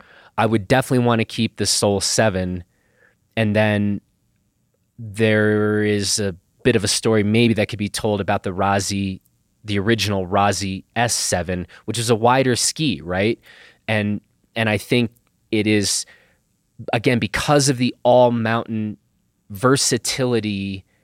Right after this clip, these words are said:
and just all-around versatility of the Soul seven at a narrower width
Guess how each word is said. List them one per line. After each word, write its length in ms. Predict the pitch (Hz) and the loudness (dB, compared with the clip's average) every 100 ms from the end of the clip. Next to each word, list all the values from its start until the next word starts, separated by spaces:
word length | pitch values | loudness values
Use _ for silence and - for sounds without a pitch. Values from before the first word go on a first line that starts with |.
| _ _ _ | _ _ _
and 180 | 113 101 | -4 -2
just 220 | 135 - - | 0 -2 2
all-around 640 | 117 113 104 113 147 139 101 | 2 4 4 2 4 2 2
versatility 800 | 101 - 101 - 104 98 101 101 | -2 -2 -4 -4 -2 -2 -2 -4
of 220 | 107 95 | -4 -4
the 120 | 95 95 | -4 -4
Soul 360 | - 127 127 | 0 2 2
seven 460 | - - 95 95 - | 2 0 -2 -2 -4
at 160 | 101 98 | -4 -4
a 60 | |
narrower 640 | 95 104 110 107 98 92 85 - | -4 -2 0 0 0 -2 -6 -8
width 560 | 95 107 82 - - | 0 0 0 -6 -20